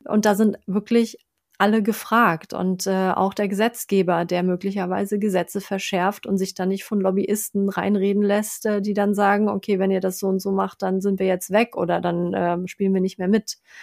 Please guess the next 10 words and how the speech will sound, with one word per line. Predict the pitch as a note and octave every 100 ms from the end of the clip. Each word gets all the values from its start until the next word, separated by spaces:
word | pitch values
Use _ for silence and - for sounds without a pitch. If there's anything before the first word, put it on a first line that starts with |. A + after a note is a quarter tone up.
| - - - _ _ -
Ne, | G3+
das | G#3+ F3
ist | - -
eben, | F#3 F#3+ F#3 F#3 F#3 _ _ _ - _ _ _
ja, | F#3 G3
man | D#3+ E3+
kann | - G#3
jetzt | G3+ G3
nicht | F3+
sagen, | F#3+ F#3 F#3+ F#3